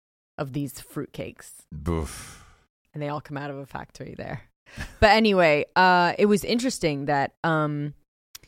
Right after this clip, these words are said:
Speaker 1: because it, cheerleading is a rich person's game. You have to, like, the uniforms, the, if you're gonna do it, um, professionally or, like, com-, compete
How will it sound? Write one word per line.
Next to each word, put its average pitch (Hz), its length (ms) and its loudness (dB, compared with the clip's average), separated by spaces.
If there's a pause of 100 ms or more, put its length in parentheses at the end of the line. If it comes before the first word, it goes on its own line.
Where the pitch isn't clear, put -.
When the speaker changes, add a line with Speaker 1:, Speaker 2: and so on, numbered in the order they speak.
(440)
Speaker 1:
because 202 260 2
it, 202 140 2
cheerleading 226 600 2
is 180 280 0
a 160 520 2 (160)
rich 170 300 -2
person's 185 380 -4
game. 240 320 -2 (340)
You 165 140 -6
have 151 240 -2
to, 156 240 -6
like, 147 260 -4 (120)
the 151 160 -4
uniforms, 165 720 -4
the, 156 200 -6
if - 160 -6
you're 190 120 2
gonna 180 180 0
do 165 240 -2
it, 156 260 -2 (600)
um, 156 200 0
professionally 160 760 -4
or, 160 180 -2
like, 147 280 -4 (420)
com-, 185 180 0 (140)
compete 185 580 -2